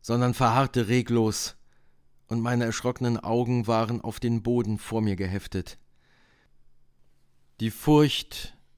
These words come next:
verging, und Staunen, Scheu, Mitgefühl und Ehrfurcht traten an seine Stelle, denn die Laute, die von der dahingerafften Gestalt,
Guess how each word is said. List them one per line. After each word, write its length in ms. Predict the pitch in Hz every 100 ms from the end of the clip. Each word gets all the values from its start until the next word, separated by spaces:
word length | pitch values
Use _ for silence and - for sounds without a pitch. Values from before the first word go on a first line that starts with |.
| _
verging, 540 | - 127 127 123 107 - - _ _ _ _ _ _ _ _ - -
und 160 | 120
Staunen, 840 | - - 131 131 156 139 123 110 87 - - - - - _
Scheu, 580 | - - 143 147 139 110 85 - _ _ _ _ _ _ _
Mitgefühl 1000 | 113 147 - - 139 - - 135 123 120 -
und 320 | 131 - -
Ehrfurcht 640 | 143 139 - 123 110 -
traten 400 | - 120 113 117
an 180 | 110 117
seine 280 | 110 113 110
Stelle, 560 | - 113 110 110 104 90 - - -
denn 260 | 135 139 139
die 140 | 135
Laute, 720 | 127 135 147 160 139 131 110 - - - - _ -
die 120 | 123 123
von 260 | 139 135
der 120 | 127
dahingerafften 840 | 127 123 139 143 127 127 - - 131
Gestalt, 680 | 123 - 135 131 135 -